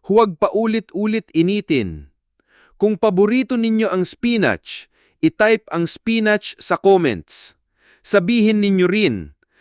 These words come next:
mas gusto nyo ba itong ginisa sa bawang, nilaga o salad? At habang nagta-type kayo, huwag kalimutang bigyan ng like ang video na ito para mas maraming makaalam.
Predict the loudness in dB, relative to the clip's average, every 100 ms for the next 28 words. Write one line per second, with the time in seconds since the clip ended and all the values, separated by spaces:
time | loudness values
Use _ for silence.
0 | _ -4 -4 -2 -4 -4 -2 -2 0 0
1 | 0 0 -2 0 0 0 -2 -2 -2 2
2 | 2 4 2 0 -4 -8 _ _ _ _
3 | -2 0 4 2 2 0 0 -2 _ -2
4 | 0 0 2 2 0 -4 -18 _ _ _
5 | _ -20 _ -8 -2 0 2 0 0 -2
6 | -2 0 0 -2 0 0 2 0 -2 -14
7 | _ _ _ 2 2 2 0 0 -2 -2
8 | -2 -2 -2 -4 0 0 0 0 2 2
9 | 2 -2 -6 -4 -2 -2 -2 -2 -2 -2
10 | 0 0 -2 -8 _ _ _ 0 2 2
11 | -2 -2 -2 0 2 2 0 -2 -2 0
12 | 0 2 2 0 -6 -14